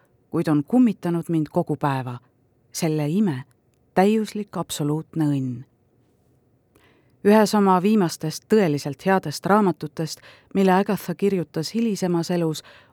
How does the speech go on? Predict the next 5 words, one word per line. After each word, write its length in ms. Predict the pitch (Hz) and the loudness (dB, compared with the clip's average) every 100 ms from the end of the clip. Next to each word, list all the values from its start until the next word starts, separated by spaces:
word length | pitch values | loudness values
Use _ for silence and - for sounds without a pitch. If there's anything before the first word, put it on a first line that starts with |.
| _ | _
osutub 420 | 220 226 - 165 | 0 0 -2 -2
maja 280 | 190 233 190 | 0 2 2
jälle 300 | 165 202 160 | 2 0 0
sundmõtte 680 | 151 233 214 165 175 - 156 | 0 0 0 0 -6 -6 -6
keskmeks, 680 | 160 160 - - 135 - - | -4 -6 -6 -6 -6 -8 -16